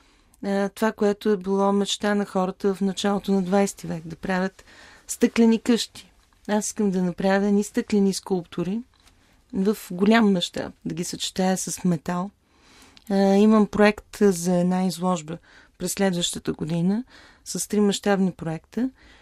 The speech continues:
А, ще спомена, понеже сме в Радио Ватикана. Единия е едно Вия Кручес, където кръста е от стъкло, където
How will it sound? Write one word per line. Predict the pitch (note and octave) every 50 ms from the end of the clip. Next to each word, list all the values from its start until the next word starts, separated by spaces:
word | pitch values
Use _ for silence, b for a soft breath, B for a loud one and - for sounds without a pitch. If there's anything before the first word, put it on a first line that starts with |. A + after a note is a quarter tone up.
| b b b b b b b -
А, | G3 G3 G3 G3 G3 G3 F#3+
ще | - - F#3
спомена, | - - G#3+ G#3+ G#3+ G3+ G3 F#3 - _ _
понеже | - F#3 F3+ F3+ F3 D#3 D#3+
сме | - - F3 E3 D#3+ D#3
в | D3+
Радио | F3 F3+ F3+ D#3 D3+ D3+
Ватикана. | D3 D3+ - - - - G3 G#3 G#3+ A#3 B3+ C4+ - b b b b b b b b -
Единия | F#3+ F#3+ F3 G3 A#3 A#3 A#3 A3+ A3+ A3+ A3+ A3+ A#3 A#3 A#3 - -
е | - G3+ G3+ G3 G3 F#3+
едно | G3+ G3 F#3+ G3+ G#3 G#3 G3+
Вия | F3 G3 A3 A3+ G#3+
Кручес, | - - - A#3 A3+ - - - G3+ G3+ - - - - - - _ _ -
където | - G3 G3+ G#3 G3+ - - G3+ - - _ _
кръста | - G3 A3+ A3+ - - -
е | F#3+
от | F3+ F3 -
стъкло, | - - - - - - F3+ F3 D#3+ - _ _ _ _ _ _ _ _ - E3 _ _ _
където | - G3+ F#3 F3+ G#3 G3+ G#3 - - - G#3+ G#3+ G#3 G3+